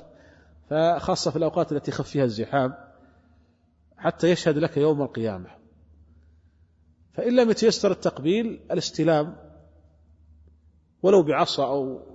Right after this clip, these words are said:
نحوها، وتق-، وتقبل ما استلمته به، هذه السنة الثانية. والسنة الثالثة إذا لم يتيسر التقبيل ولا الاستلام فالإشارة.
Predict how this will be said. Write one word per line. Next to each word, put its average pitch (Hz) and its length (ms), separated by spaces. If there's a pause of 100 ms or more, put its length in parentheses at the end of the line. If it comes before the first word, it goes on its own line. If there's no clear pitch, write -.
(100)
نحوها، 139 560 (140)
وتق-، 147 400
وتقبل 156 540
ما 151 60
استلمته 151 540
به، 113 300 (360)
هذه 143 180
السنة 135 300
الثانية. 190 680 (720)
والسنة 185 360
الثالثة 175 560
إذا 190 220
لم 160 160
يتيسر 139 600 (1080)
التقبيل 139 640
ولا 139 240
الاستلام 196 720
فالإشارة. 113 600